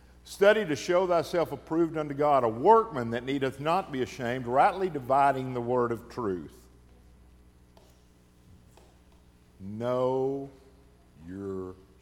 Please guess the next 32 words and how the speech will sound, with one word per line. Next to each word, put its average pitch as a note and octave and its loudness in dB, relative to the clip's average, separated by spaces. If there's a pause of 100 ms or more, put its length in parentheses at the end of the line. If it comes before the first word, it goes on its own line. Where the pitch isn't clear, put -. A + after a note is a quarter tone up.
(120)
scriptures. - -14 (1400)
And D#2 -18
the F2 -14
only A2+ -10
way B2 -6
you're A#2+ -8
gonna A#2 -10
do A2+ -10
that G2 -8
is F2 -18
spend F2 -18
time F#2 -14
in E2 -16
the E2 -16
Word. E2+ -12 (920)
"Study F3 -8 (540)
that - -16
you E3 -10
may C3+ -10
always G2+ -6
encourage A2 -12
your A2+ -12
children F3+ -12 (840)
and G3+ -6
your C4+ -6
spouse D4 -2 (720)
and A#3 -4
the C#4 -6
rest C#4+ -2
of D4+ -2
your B3 -4
family." C3+ -8